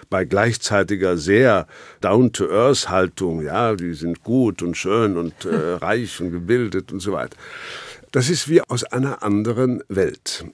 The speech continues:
Aber mit Walt Whitman, dem eigentlich,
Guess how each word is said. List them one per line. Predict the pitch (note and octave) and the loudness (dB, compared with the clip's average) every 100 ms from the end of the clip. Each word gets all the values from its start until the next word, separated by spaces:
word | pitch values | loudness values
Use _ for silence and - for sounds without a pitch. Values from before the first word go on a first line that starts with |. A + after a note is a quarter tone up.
| - - | -10 -2
Aber | D3+ F#3+ D#3 F#2+ B1 - - - _ _ _ - | 2 4 4 2 -2 -6 -16 -20 _ _ _ 0
mit | A#2+ A#3 - - - - | 4 4 2 -6 -12 -8
Walt | G#2 G#2+ F2+ F#2 | 0 2 2 -2
Whitman, | E2+ - B1+ B1+ F#2+ B2 - _ - | -2 -4 -10 -6 -6 -8 -14 _ -20
dem | - F2 F2+ | -8 -6 -6
eigentlich, | - F#2 A2+ G#2 F#2+ E2 | -2 2 2 2 0 -4